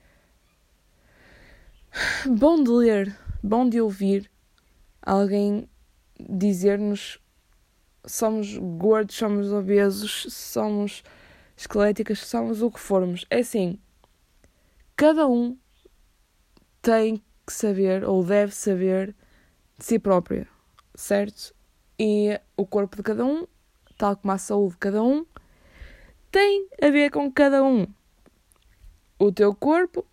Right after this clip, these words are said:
é o teu corpo, a tua saúde é a tua saúde. Ok? Isso é, é um ponto.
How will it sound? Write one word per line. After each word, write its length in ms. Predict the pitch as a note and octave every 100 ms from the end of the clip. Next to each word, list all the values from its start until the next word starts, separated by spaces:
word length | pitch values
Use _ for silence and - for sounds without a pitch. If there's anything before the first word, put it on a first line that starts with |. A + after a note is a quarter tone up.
| -
é 160 | G3
o 80 | F#3+
teu 240 | - G3+ F#3
corpo, 480 | - F#3 G#3 - - -
a 80 | -
tua 260 | C4 D4 D#4
saúde 500 | - D4 D4+ G#3+ A3 _ _ _
é 200 | D4+ E4+
a 40 |
tua 320 | - D#4+ E4
saúde. 500 | D#4 D#4 D#4 C#4+ G3+ - _ _ _ _ _ _ _ _ _ _ _ -
Ok? 520 | A3 - A3 A#3 C#4+ _ _ _ _ _ _ _ _ _ _ _ _ _ _ _ _ _ _ -
Isso 360 | D4+ D#4+ - -
é, 280 | A#3 A#3 A3+
é 140 | A#3 A3+
um 180 | A#3+
ponto. 500 | G#3+ G3 G3+ - -